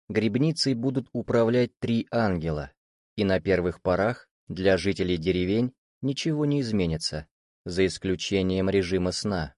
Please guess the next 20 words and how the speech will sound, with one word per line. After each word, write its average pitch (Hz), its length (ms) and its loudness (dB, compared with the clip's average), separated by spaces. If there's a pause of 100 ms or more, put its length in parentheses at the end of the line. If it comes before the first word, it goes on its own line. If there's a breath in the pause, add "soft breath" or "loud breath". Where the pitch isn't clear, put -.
(800)
Люди 151 440 2
будут 143 320 2
спать 135 440 4
только 123 380 2
треть 117 500 0
суток 101 580 -4
Йоти. 98 580 -4 (1000)
Пища 147 420 0
в 113 80 0
виде 117 260 2
грибов 107 480 2
будет 98 320 -2
по-прежнему 214 720 2
вырабатываться 104 880 0
в 95 80 -10
достаточном 92 800 -2
количестве. 82 760 -6 (960)
А 95 300 -2
социальный 110 480 2
строй? 104 400 0